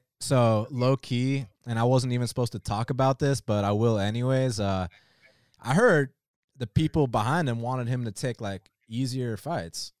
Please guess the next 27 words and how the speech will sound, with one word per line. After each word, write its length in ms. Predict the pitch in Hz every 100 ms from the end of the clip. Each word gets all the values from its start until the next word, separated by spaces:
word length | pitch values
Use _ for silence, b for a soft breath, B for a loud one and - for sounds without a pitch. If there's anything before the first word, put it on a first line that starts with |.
| _
and 300 | 113 110 104
he 120 | 123
was 160 | 135 117
like, 140 | 98
"No, 320 | 101 123 123
I 140 | 113 110
have 240 | 123 127
to 80 | -
fight 260 | - 127 123
the 60 |
top 280 | 104 127 117
five 220 | 123 110
guys." 300 | 95 131 110
So 160 | - 107
even, 480 | 120 165 160 117 110
like, 420 | 107 98 - - _ _
his 200 | 120 120
own 180 | 143 110
management's 440 | 123 135 - 107
like, 100 | 104
"Fine, 280 | - 120 113
Cody, 260 | 113 107
you 120 | 104 123
take 260 | - 107
the 100 | 104
wheel, 240 | 98 107 95
buddy." 300 | 95 95